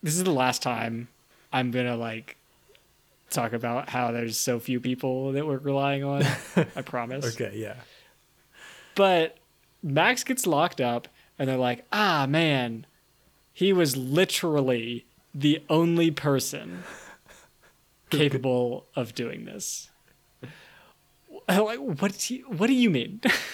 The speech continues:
Speaker 1: You're t-, are you talking about the student that you have been teaching? One of, like, thousands, I assume, of students
Speaker 2: Who
Speaker 1: that has
Speaker 2: are
Speaker 1: not graduated. I assume this school graduates people all the time.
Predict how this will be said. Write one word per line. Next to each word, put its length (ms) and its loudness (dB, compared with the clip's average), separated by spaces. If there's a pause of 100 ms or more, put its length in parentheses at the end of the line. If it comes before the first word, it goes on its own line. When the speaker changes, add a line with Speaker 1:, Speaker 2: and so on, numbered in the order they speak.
(2000)
Speaker 1:
You're 180 6
t-, 180 2
are 80 6
you 140 4
talking 240 4
about 180 4
the 80 4
student 760 2
that 140 4
you 180 4
have 100 2
been 160 2
teaching? 480 2 (540)
One 220 6
of, 160 4
like, 240 4
thousands, 840 2
I 100 4
assume, 480 2
of 120 0
students 760 -2 (1160)
Speaker 2:
Who 140 4
Speaker 1:
that 80 10
has 120 12
Speaker 2:
are 40 8
Speaker 1:
not 200 4
graduated. 580 4 (300)
I 120 8
assume 480 6
this 180 4
school 440 4
graduates 600 4
people 260 2
all 180 6
the 80 2
time. 720 -4